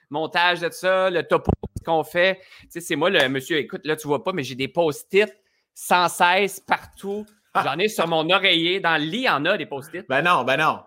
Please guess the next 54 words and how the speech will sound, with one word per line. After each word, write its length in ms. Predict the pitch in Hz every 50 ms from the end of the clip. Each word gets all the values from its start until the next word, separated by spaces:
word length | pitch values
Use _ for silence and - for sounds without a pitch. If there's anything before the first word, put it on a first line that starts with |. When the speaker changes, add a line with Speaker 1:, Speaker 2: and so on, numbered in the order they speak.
| _ _ _ -
Speaker 1:
Oh 160 | 147 185 190 180
oui, 120 | 202 208
là, 120 | 190 190
tu 80 | 190 -
vois, 100 | 196 196
ça, 140 | - 190 170
c'est 260 | - - 165 160 170
bon. 220 | 151 139 135 135 131
Speaker 2:
Voyons. 260 | - 151 170 160 117
Speaker 1:
Faut, 180 | 98 151 131 107
faut 60 | - -
que 60 | 156
je 100 | 143 -
paye 160 | - 180 175
mes 160 | 165 156 143 147
acomptes 300 | 139 - 156 156 147 -
provisionnels. 480 | - 131 123 117 131 123 123 120 107
Ça, 100 | 107 -
c'est 100 | 131 -
une 60 | 131 127
autre 140 | 127 117 120
affaire. 240 | 117 - 165 208 - _ - - - - -
Mais, 760 | 143 143 147 147 151 151 147 151 147 147 147 143 143 143 143
euh, 80 | 143
tu 80 | - -
vois, 160 | 147 185 190
là, 140 | 175 175 170
j'ai 240 | 147 147 156 151 143
un 260 | 143 143 143 139 139
truc, 220 | 143 - 175 170 -
on 160 | 165 156 147 147
a 40 |
un 80 | 151 151
meeting 380 | 147 147 143 143 175 170 160 151
demain 300 | 160 147 139 151 160 160
pour 180 | - 160 147
un 80 | 147 139
projet. 840 | 131 - 131 139 143 139 143 131 113 120 165 180 185 180 185 180 180
Là, 120 | 180 170
faut 180 | 165 - - 160
que 40 | 143
j'ai 120 | 135 139
mon 140 | 147 156 156
panier 360 | 151 - 180 175 175 190 196
loufa 420 | 190 185 170 - - 190 190 190 190
demain. 300 | 160 139 135 147 156 151
Faut 140 | - - 139
que 40 | 127
je 60 | -
sorte 180 | - 156 -
mon 120 | - 143 131
panier, 280 | - 151 139 147 156 175
il 100 | 170 -
passe. 500 | - 143 147 170 180 170 - - -